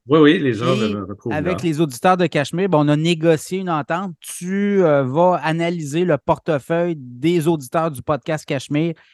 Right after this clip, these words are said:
Speaker 2: et à partir de là, ben, s'ils aiment ce que tu fais comme
Speaker 1: Exact, oui, oui.
Speaker 2: recommandation, ben, ils vont te prendre comme conseiller financier.
Speaker 1: Tout à fait. Alors, ces gens sont bienvenus. Ça me fait plaisir de mettre un peu de temps pour, euh, discuter avec eux et de voir, euh, comment est-ce que je peux les aider dans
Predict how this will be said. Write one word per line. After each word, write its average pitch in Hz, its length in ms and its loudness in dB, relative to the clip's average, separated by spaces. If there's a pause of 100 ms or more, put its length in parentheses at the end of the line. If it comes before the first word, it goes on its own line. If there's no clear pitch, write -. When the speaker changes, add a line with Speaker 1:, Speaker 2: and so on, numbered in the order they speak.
(140)
Speaker 2:
et 139 140 0
à 135 40 0
partir 165 320 0
de 156 60 6
là, 147 160 6
ben, 143 200 2
s'ils 156 340 -2
aiment 151 180 2
ce - 100 -8
que 143 100 -2
tu - 200 -10
fais 160 160 -4
comme 143 160 -2
Speaker 1:
Exact, 131 220 2
oui, 131 80 4
oui. 143 80 2
Speaker 2:
recommandation, 139 560 2 (340)
ben, 131 80 0
ils 135 100 4
vont 143 140 4
te - 100 -4
prendre 139 200 -2
comme 123 160 0
conseiller 120 340 -4
financier. 117 320 -10
Speaker 1:
Tout - 80 0
à - 60 4
fait. 131 360 2
Alors, 98 280 -6
ces 110 160 -12
gens 120 100 -6
sont 120 160 -6
bienvenus. 113 460 -4
Ça 104 60 -6
me 90 40 -8
fait 101 100 -4
plaisir 107 480 0 (460)
de 92 80 -4
mettre 107 240 -6
un 101 80 -2
peu 107 100 0
de 95 80 -2
temps 120 260 2
pour, 90 200 -6
euh, 92 120 -2
discuter - 300 -2
avec 107 260 2
eux 123 140 6
et 107 80 4
de 98 160 0 (320)
voir, 98 380 0
euh, 85 500 -4
comment 104 140 -4
est-ce - 140 -6
que 107 80 -2
je - 100 -8
peux - 80 -2
les 101 240 2
aider 101 280 0
dans 87 300 -2